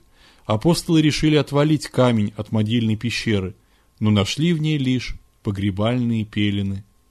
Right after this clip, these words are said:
Изумленные апостолы возвратились все вместе в дом и молились Богу, чтобы он открыл им,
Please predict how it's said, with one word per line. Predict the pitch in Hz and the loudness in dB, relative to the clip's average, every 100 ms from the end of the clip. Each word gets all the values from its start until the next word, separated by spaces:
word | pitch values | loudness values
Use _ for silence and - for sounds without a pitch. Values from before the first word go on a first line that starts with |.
| - | -6
Изумленные | 117 123 127 135 131 127 | 0 2 4 4 4 0
апостолы | 117 139 - 131 | 0 -2 0 -2
возвратились | 123 110 113 117 135 127 | 0 0 0 0 -2 -2
все | - 117 | -2 0
вместе | 113 120 - 101 | 0 0 -2 -6
в | |
дом | 95 123 131 104 - - - | -2 0 0 -6 -14 -20 -10
и | - 117 | 0 4
молились | 123 131 156 135 104 | 6 4 4 2 0
Богу, | 113 156 143 98 - _ _ _ | 0 2 0 -4 -10 _ _ _
чтобы | - 143 143 | -2 2 4
он | 160 156 | 4 4
открыл | 156 - 156 131 101 | 0 0 2 4 2
им, | 92 | -4